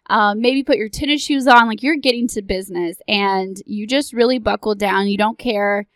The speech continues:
how you look. You don't care if you break a sweat. Like, you don't care if you get dirty. You just put your head down and you hustle, and nothing can stop you. You know, when we go in this beast hustle mode, for me, it, it seems like I keep going to, like, deep cleaning the house. But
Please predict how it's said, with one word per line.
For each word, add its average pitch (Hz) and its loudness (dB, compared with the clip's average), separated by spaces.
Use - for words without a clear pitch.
how 202 2
you 190 -6
look. 277 0
You 262 0
don't 214 2
care 208 -4
if 202 -8
you 185 -10
break 180 -4
a 175 -6
sweat. 233 2
Like, 202 -4
you 202 -4
don't 190 -8
care 190 -2
if 190 -8
you 180 -14
get 180 -6
dirty. 208 -4
You 240 -4
just 214 2
put 240 -4
your 226 -2
head 214 0
down 196 2
and 190 -4
you 180 -6
hustle, - -2
and 190 2
nothing 220 4
can 226 0
stop 196 0
you. 185 -8
You 196 -8
know, 226 2
when 247 2
we 247 0
go 220 6
in 226 2
this 214 -2
beast 208 -6
hustle 208 0
mode, 180 0
for 233 6
me, 285 8
it, 240 6
it - 0
seems 240 -2
like 220 4
I 208 2
keep 214 -8
going 196 2
to, 208 -2
like, 170 -2
deep 208 -2
cleaning 196 -4
the 208 -6
house. 139 -6
But 208 6